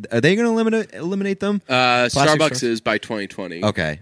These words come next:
Speaker 1: Um, like, I've seen lips on the top of, um, like, containers like this. Sort of like the, like,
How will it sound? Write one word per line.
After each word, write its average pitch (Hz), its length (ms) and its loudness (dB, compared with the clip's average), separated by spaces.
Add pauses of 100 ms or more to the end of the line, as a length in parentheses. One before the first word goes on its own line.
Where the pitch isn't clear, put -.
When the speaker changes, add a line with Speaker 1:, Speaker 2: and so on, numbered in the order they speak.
Speaker 1:
Um, 95 680 -2
like, 113 160 -2
I've 117 140 0
seen 127 380 0
lips - 560 2
on 101 120 0
the 92 80 -2
top 87 440 -4
of, 82 840 0
um, 71 840 -4
like, 87 140 -10 (580)
containers 101 360 0
like 85 100 -6
this. 117 120 0
Sort 277 200 4
of 254 100 0
like 175 180 2
the, 127 260 0 (280)
like, 110 220 -6